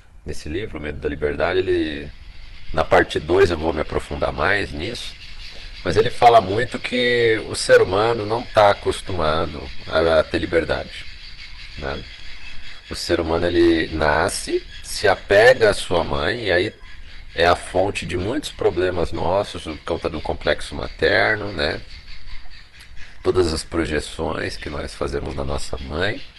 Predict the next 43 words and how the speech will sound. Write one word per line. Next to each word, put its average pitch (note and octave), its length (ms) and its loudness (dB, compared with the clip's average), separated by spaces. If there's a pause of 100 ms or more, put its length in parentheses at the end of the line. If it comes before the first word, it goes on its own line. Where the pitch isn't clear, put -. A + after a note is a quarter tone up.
(480)
que - 80 -4
é E2+ 60 4
um D#2+ 120 -2
ser D#2 420 0
errático, D#2+ 680 0
que - 140 -8
é - 20 -4
um E2 60 -6
ser, E2 340 -2 (360)
é B2+ 40 -4
um C3 80 0
ser - 240 6
humano, G2+ 400 4 (240)
que - 140 0
erra E2 220 4
tanto - 260 -4
quanto F#2 300 -6
o - 20 -4
homem, A#2 300 2
porém, A#2+ 420 6 (640)
como C3 200 8
é C3 80 12
aquele A#3 280 2
que - 120 -4
sempre - 580 -2
vai G2+ 200 8
passar - 400 2
pra - 200 -2
frente - 580 -4 (120)
os - 100 -8
problemas, E2 760 -2 (840)
né, D#2 160 -2
a, D2+ 800 0
os - 100 -8
complexos F2 760 4
familiares, D2+ 800 0
os D#2 140 -6
complexos - 500 -2
pessoais, F2+ 680 -2
basicamente B2 640 -2
partem A2 360 0
da G#2 140 4
mãe D2+ 300 -4